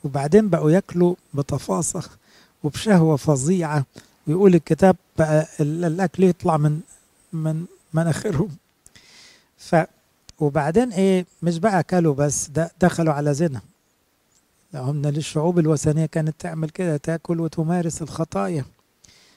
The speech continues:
فهنا مشي فيهم وباء، فأبيد منهم آلافات. فالمنطقة دي سموها قبروت هتأوى، يعني قبور الشهوة. الكلمة دي مهمة جدًا. ليه؟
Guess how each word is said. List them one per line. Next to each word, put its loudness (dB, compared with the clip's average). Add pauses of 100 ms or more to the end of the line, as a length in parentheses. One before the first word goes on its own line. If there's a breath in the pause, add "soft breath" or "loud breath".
فهنا 0 (400)
مشي -6
فيهم 0
وباء، -4 (960 soft breath)
فأبيد 0
منهم 0
آلافات. -2 (340)
فالمنطقة -2
دي -2
سموها -2
قبروت 0
هتأوى، -4 (520)
يعني -2
قبور 4
الشهوة. 0
الكلمة -4
دي -2
مهمة 0
جدًا. -6
ليه؟ 2